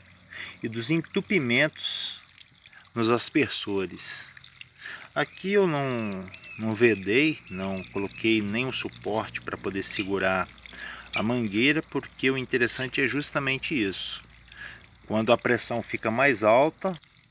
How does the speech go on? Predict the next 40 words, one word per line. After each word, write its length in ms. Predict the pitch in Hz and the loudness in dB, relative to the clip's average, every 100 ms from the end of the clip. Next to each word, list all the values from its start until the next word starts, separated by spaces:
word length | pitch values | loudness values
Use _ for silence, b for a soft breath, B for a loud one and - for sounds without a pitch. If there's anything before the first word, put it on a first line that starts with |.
| B B B B | B B B B
ela 180 | 104 113 | 2 2
desemenda 640 | 104 107 151 123 123 123 | 2 0 0 2 2 4
aqui 280 | 135 - 131 | 2 0 -4
e 40 | |
indica 460 | 165 165 113 135 160 | -2 -2 0 0 -2
que 120 | - | -4
eu 80 | 151 | -4
preciso 360 | - - 131 139 | -4 -4 -2 -4
arrumar 260 | 131 123 | -2 -2
pra, 260 | - 143 110 110 - - - - - | 0 -2 -4 -14 -16 -18 -18 -18 -6
lá 160 | 104 | 0
na 100 | 110 | 2
frente, 380 | 143 117 117 - | 2 2 0 0
onde 100 | 107 | -2
estão 280 | 104 - 110 | -2 -4 -2
os 120 | 107 | -2
aspersores. 960 | 113 - 147 120 - 90 82 92 - - B B B B B | -2 -2 0 0 -2 -6 -8 -10 -14 -14 B B B B B
Aí 140 | - 107 | 0 0
vou 180 | 104 151 | 2 2
conectar 480 | 151 139 - 120 | 4 4 4 4
novamente 600 | 120 117 107 107 107 104 151 | 6 6 4 0 0 -2 -6
aqui 360 | - 127 147 165 - - - | -6 -6 -4 -4 -8 -18 -16
e 60 | 113 | -8
daqui 240 | 110 - | -6 -2
a 80 | 123 | -2
pouquinho 640 | - 117 - 113 127 131 127 - - | -2 -6 -6 -6 -6 -6 -10 -18 -8
nós 160 | 107 | -6
vamos 300 | 92 113 104 | -4 -4 -4
ver 200 | 104 117 113 - - - B B B B B | 0 0 0 -8 -20 -20 B B B B B
lá 200 | - 113 | 4 6
na 100 | 147 | 8
frente 380 | 135 - 120 117 | 6 4 0 -2
como 160 | 120 120 | -2 -4
é 60 | |
que 120 | - | -2
resolve 460 | 110 123 95 104 107 | 0 0 2 2 0
o 20 | |
problema 320 | 107 101 107 | -2 0 0
dos 220 | 104 101 113 | 0 2 6
aspersores 1400 | 113 - - 127 - - - 104 117 127 - - - | 6 4 2 2 2 0 0 0 0 0 0 0 -2